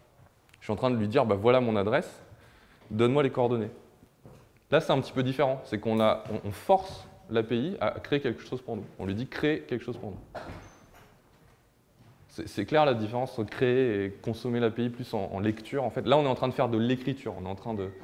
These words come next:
de créer des ressources, on est en train de créer des textos. Alors tout à l'heure, on était en lecture. On, on, on lisait la valeur de coordonnées G P S pour un, euh, pour une adresse bien, bien définie. D'accord ?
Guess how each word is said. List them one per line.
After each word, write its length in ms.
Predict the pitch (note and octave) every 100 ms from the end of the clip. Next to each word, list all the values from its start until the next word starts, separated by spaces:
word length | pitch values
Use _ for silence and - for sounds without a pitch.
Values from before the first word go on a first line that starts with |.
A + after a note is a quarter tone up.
| - - _
de 60 | G2+
créer 280 | G2+ D3 C#3
des 80 | B2
ressources, 340 | B2 A#2 -
on 40 |
est 40 | F#2
en 60 |
train 200 | F#2+ G#2+
de 40 | F#2 -
créer 160 | - C3+
des 100 | B2
textos. 300 | B2 - G2
Alors 180 | F2+ F#2
tout 100 | - G#2
à 20 |
l'heure, 120 | A2
on 100 | B2+
était 140 | G#2 G2+
en 100 | G2+
lecture. 380 | G#2+ - G2+ F#2 - - - F#2
On, 120 | F2+
on, 280 | - F#2+ G2
on 40 |
lisait 520 | G#2+ A#2+ B2 B2 C#3+
la 100 | A#2+
valeur 460 | F#2+ G#2+ A2 B2 C3+ - - - - -
de 60 |
coordonnées 440 | F#2 A#2 G#2 G#2 G2
G 140 | F#2+
P 100 | G2
S 320 | A#2+ - - -
pour 320 | - A2+ C3 - - - - - - -
un, 340 | - F#2 F#2 F2
euh, 180 | E2+ E2+
pour 180 | - A#2
une 80 | A2+
adresse 280 | G2 A2+
bien, 260 | G2+ G#2+ G#2
bien 140 | F2+
définie. 260 | G2 F#2+ E2+ - - - - - -
D'accord ? 400 | G2 C#3 C#3 -